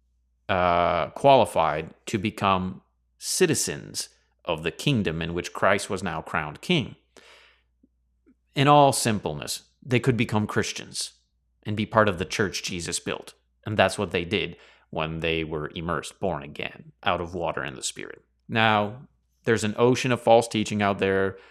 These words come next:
that say all kinds of different stuff, but if you have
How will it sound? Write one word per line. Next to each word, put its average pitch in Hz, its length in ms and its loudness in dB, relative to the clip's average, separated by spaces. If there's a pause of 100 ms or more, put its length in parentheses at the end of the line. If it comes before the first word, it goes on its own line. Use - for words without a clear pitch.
(540)
that - 160 -2
say 85 160 0
all 107 140 6
kinds 113 180 0
of 107 60 0
different 107 260 0
stuff, 85 340 2 (520)
but 95 180 4
if 98 160 0
you 101 80 0
have 95 540 4